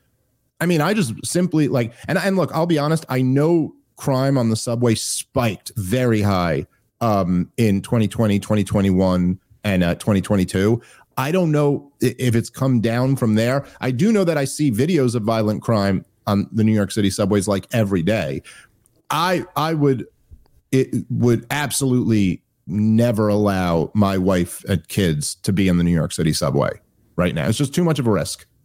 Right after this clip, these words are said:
And I, I just, it's an unacceptable risk to me. And that does mean something.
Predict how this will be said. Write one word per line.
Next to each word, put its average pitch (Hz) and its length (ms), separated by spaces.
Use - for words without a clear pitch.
And 85 280
I, 87 280
I 90 40
just, - 220
it's 92 180
an 113 200
unacceptable 104 840
risk - 340
to 107 100
me. 82 240
And 156 360
that 147 540
does 170 300
mean 160 340
something. 95 400